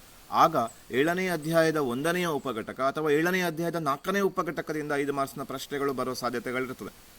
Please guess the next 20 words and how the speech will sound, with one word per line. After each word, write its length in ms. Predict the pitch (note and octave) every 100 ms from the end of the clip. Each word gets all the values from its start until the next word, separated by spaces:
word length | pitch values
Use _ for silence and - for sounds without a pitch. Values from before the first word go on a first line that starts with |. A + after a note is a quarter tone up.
| -
ಹಾಗಾಗಿ, 340 | - D3+ C3+ A#2 - - -
ಆ, 240 | G#2 G#2+ G#2+ -
ಅವುಗಳ 300 | A#2+ D3+ F3+
ಕಡೆ, 220 | F3+ D#3
ಕಡೆ, 300 | D3 C#3 C3+ - -
ಕಡೆ 180 | C3+ C3+
ಕೂಡ 180 | D3 D3
ನಾವು 200 | D3 A#2+
ಗಮನ 280 | A2 C3 D3
ಕೊಡಬೇಕು. 520 | C#3 B2+ B2 - - - -
ಇನ್ನು 200 | C3 C#3
ಭಾರತೀಯ 440 | G#2 A2+ D#3 F3+ E3
ರಾಷ್ಟ್ರೀಯ 360 | C#3 - D#3
ಚಳುವಳಿಯಲ್ಲಿ 640 | C#3+ C#3 C3+ C3 B2 A#2+ - - -
ಗಾಂಧೀಜಿಯವರ 680 | F#2+ B2+ E3+ D#3 E3 D3 C#3
ಪಾತ್ರ 360 | B2+ A#2 A#2+ A#2 A#2 -
ಇನ್ನೊಂದು 240 | A2 C#3 D3+
ಬಹಳ 240 | G#2+ C3+
ಮಹತ್ವಪೂರ್ಣವಾದಂತಹ 1080 | C3 G#2+ D3 - D3+ D3+ C#3 B2+ A#2+ B2 A#2+
ಪ್ರಶ್ನೆ. 480 | A2+ A2 - A2+ A2